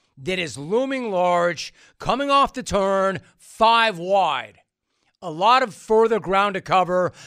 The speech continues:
than some of the horses on the inside, but looming large with a head of steam and, quote, "a lot of horse." They're coming off two impressive wins over the best team in the N B A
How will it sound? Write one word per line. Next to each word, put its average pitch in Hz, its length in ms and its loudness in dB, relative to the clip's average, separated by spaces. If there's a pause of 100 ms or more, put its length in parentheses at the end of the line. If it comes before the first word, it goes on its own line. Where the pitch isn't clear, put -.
than 180 120 -8
some 214 180 -4
of 202 40 -4
the 175 60 -2
horses 165 320 -6
on 185 140 -4
the 180 100 -6
inside, 170 560 2 (200)
but 202 340 0
looming 254 480 -4
large 190 540 0 (160)
with 196 100 -6
a 170 100 -2
head 190 160 0
of 190 80 -4
steam 185 520 -6
and, 151 220 -8
quote, 175 380 0 (240)
"a 170 120 -4
lot 160 300 -2
of 139 120 -4
horse." 143 360 -8 (1600)
They're 151 160 -6
coming 202 340 -2
off 175 140 -2
two 240 180 -4
impressive 190 460 -2
wins 147 540 -4 (280)
over 165 140 -8
the 131 80 -12
best - 280 -2
team 202 140 -4
in 190 60 -4
the 175 80 -2
N 175 100 -4
B 156 180 0
A 139 300 0